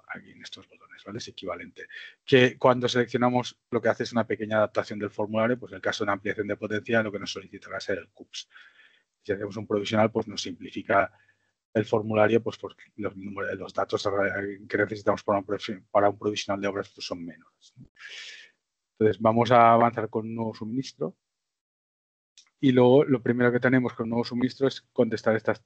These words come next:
tres preguntas, ¿vale? Estas tres preguntas, combinadas con la, con la capa esta que decíamos de lo que sabemos que es, que está urbanizado,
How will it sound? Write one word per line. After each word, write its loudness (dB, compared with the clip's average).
tres -10
preguntas, -14
¿vale? -8
Estas -2
tres -4
preguntas, 0
combinadas 4
con 2
la, 2
con -2
la -2
capa -2
esta -6
que 0
decíamos -4
de 0
lo -4
que -4
sabemos -2
que -10
es, -10
que -20
está -4
urbanizado, 0